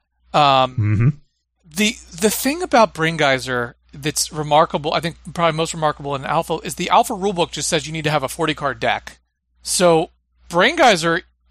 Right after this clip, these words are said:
Speaker 1: and also in Alpha League, is a, is a very powerful win condition. And not a win condition
Speaker 2: Right.
Speaker 1: in the sense of, like, Mind Twist, uh, your opponent on turn one win the game.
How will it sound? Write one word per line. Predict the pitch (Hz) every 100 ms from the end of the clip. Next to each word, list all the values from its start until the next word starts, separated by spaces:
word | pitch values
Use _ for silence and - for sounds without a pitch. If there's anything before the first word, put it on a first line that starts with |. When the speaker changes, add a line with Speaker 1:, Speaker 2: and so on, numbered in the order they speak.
| _
Speaker 1:
and | 185 165 - -
also | 175 202 - 208
in |
Alpha | 180 165 160
League, | 156 190 -
is | 165 156
a, | 175 -
is | 175 160
a | 160
very | 135 139 170 196 202
powerful | 190 - 170 160 160 135
win | 127 151
condition. | 147 131 113 - - _ _ _ _ -
And | 165
not | 190 247
a | 226
win | 202 214
condition | 202 185 196
Speaker 2:
Right. | 165
Speaker 1:
in | 160
the |
sense | 151 175 156
of, | 165
like, | 139 135
Mind | 165 175 180
Twist, | 147 131 - -
uh, | -
your | 151
opponent | 147 165 151
on | 139
turn | 160 147
one | 143 135
win | 135
the | 131
game. | 127 160 139 120